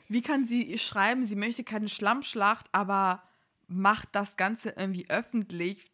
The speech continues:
was natürlich einen Shitstorm auslöst. Und heute hat er auch um zehn Uhr, ich habe nämlich extra gerade gecheckt, eine Story gepostet, in der er sich auch bei seiner Community bedankt hat für den Support.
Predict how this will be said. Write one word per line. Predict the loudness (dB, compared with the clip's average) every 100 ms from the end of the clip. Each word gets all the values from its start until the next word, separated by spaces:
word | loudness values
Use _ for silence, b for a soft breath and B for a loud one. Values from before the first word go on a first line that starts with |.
| -4
was | -4 -4 -6
natürlich | -8 -4 -4 -4 -6 -12 _ _ -8
einen | -4 -4
Shitstorm | -4 -4 -6 -2 -2 -2
auslöst. | -2 -4 -4 -6 -4 -4 -6 -12 B B B B -2
Und | -2 2
heute | 4 4 0
hat | 0
er | 2 2
auch | 2
um | -4
zehn | -2 -2 -2
Uhr, | -2
ich | -2
habe | -2
nämlich | -4 -6
extra | -10 -6
gerade | -6 -4
gecheckt, | -8 -4 -4 -4
eine | -6
Story | -4 -2 -2
gepostet, | -4 -6 -6 -6 -8 -8
in | -4
der | -2 -2
er |
sich | -4 -6 -6
auch | -6
bei | -8
seiner | -8 -10
Community | -8 -6 -6 -8 -10
bedankt | -4 -2 -2 -4
hat | -8
für | -6
den | -6 -6
Support. | -8 -8 -2 -2 -2